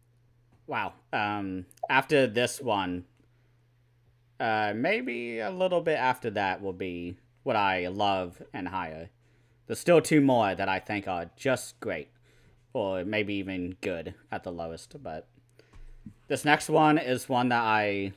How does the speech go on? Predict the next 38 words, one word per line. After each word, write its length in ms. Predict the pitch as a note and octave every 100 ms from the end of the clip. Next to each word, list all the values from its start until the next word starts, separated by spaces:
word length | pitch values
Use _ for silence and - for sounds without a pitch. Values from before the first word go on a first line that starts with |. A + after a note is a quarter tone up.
| -
like 340 | A2 A2 - -
a 80 |
lot, 360 | F#2+ F2+ G2+ C3
and 100 | -
I 100 | F#2+
love 360 | F2+ F#2+ G2+ A#2
the, 400 | G#2 F#2 F2+ F2+ - -
uh, 400 | F#2 E2+ D#2+ D#2+ E2+ _ _ _ _ _ _ _ _ _ _
the 180 | A#2+ G2 -
commentary 680 | A#2 A2+ A2+ C3 A#2+ A#2+
on 200 | C3 A#2
here 360 | A#2 B2+ B2+ B2+
and 420 | G2 F#2+ F#2 F2+ F#2
all 180 | C#3+ F#2+
the 340 | F#2 F2 F2 F2+ _ _ _
supplements 720 | - B2 A2 B2 A2+ A2+ -
for 100 | A2
this 160 | G#2
package. 420 | - A2+ A2 A#2
I've 180 | G#2 F#2
already 320 | G#2 A2+ G2
reviewed 420 | G2 F#2 G#2 A2+ A2+
it. 220 | A2+ - _ _ _ _ _ G#2+
Uh, 440 | F#2+ F#2+ F#2 F#2 F#2
I've 160 | G#2 F2+
said 220 | - G#2+
a 60 |
lot 220 | G2+ G#2 G#2+
about 260 | G2+ G#2
it 100 | G2
already, 540 | F2+ F#2 G2 A2 A2 A2
but 200 | G2 F2+
it's, 260 | F2+ -
uh, 280 | G2+ D#2+ D#2+
Season 480 | - - D#3+ D#3+ D3
of 120 | C3+
the 100 | C3
Witch. 440 | C#3 - - -